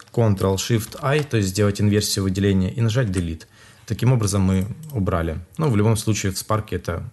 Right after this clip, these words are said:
убралось бы само. Э, далее нам необходимо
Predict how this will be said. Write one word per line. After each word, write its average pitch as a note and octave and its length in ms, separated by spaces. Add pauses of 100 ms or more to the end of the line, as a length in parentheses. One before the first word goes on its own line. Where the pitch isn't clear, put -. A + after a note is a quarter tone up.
(140)
убралось F#2+ 400
бы F2 100
само. F2 340 (680)
Э, F#2 180
далее C3 300
нам G#2 120
необходимо F#2+ 800